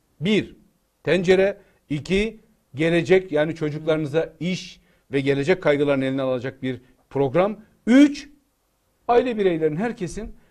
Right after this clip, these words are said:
refah içerisinde "Ne olacak bu ülkenin hali?" diye sorduklarında o sorunun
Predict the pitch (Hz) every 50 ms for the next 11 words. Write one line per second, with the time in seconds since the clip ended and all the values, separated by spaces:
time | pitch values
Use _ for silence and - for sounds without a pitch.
0 | _ _ 143 160 139 202 247 240 214 175 - 175 165 147 113 - 175 180 170 170
1 | 240 294 285 254 214 196 170 190 175 - 190 202 196 185 147 190 185 180 185 180
2 | 175 175 170 175 175 165 - 226 226 208 180 180 - 185 175 180 180 196 220 214
3 | 214 - _ _ - 214 - - 180 170 165 160 160 165 196 220 214